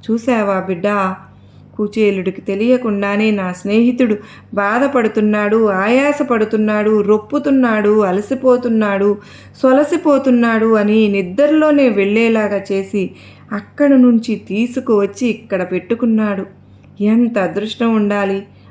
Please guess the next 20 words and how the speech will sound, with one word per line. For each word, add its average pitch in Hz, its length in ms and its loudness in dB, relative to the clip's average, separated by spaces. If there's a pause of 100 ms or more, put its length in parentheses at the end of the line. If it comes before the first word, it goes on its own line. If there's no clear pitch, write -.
(120)
అందుకే 262 600 2 (320)
మనస్ఫూర్తిగా 240 960 0
నమ్ము, 202 580 2 (300)
మనస్ఫూర్తిగా 262 880 0
తలువు, 233 680 2 (280)
మనస్ఫూర్తిగా 226 920 0
కొలువు. 214 580 2 (380)
భగవంతుడిని 214 920 2
కృష్ణుడైనా, 208 1080 0
రాముడైనా, 220 880 2
నీ 214 320 2 (100)
సాయి 240 440 2
అయినా, 208 440 0
ఈశ్వరుడైనా, 220 1080 2 (540)
ఎవరైనా 254 920 2
సరే 240 260 0
భక్తికి 196 540 -4
దాసోహం 254 680 2
అంటారు 220 380 0
బిడ్డ. 190 260 -4